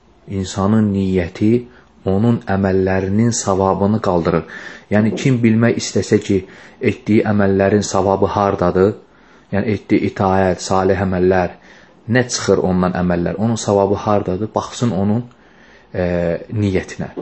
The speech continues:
Yəni, həmin əməl edəndə niyyətə. Yəni, niyyət insanın əməllərinin savabını qaldırır. Ona görə Yəhyə ibn, Yəhyə ibn Əbi Kəsir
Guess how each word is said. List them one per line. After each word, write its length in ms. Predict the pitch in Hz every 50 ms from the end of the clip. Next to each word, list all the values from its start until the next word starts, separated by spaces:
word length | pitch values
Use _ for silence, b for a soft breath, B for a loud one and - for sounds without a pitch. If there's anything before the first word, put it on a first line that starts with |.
| - - -
Yəni, 120 | 95 92 -
həmin 320 | 98 98 104 113 110 - 101
əməl 240 | 98 95 92 - - 104
edəndə 320 | 98 98 92 90 101 107 107
niyyətə. 460 | 104 95 87 85 80 - - 67 - b b b b b b -
Yəni, 140 | 104 101 101
niyyət 480 | 104 101 101 110 123 131 135 131 - -
insanın 640 | - 104 98 92 - - 98 95 104 113 117 113 -
əməllərinin 720 | - 98 98 98 95 92 92 92 92 92 92 101 107 107 101
savabını 600 | - - 98 92 95 95 92 90 98 98 104 110
qaldırır. 420 | - 98 90 82 - - - - - _ b b b b b b b b
Ona 180 | - 101 113 123
görə 200 | 123 120 101 92
Yəhyə 440 | 92 110 120 117 101 104 98 98 95
ibn, 160 | 87 92 95 92 - - - - _ -
Yəhyə 360 | 110 113 104 107 107 104 101
ibn 140 | 92 101 92
Əbi 220 | 90 90 90 87 -
Kəsir 380 | - 98 - - 113 104 -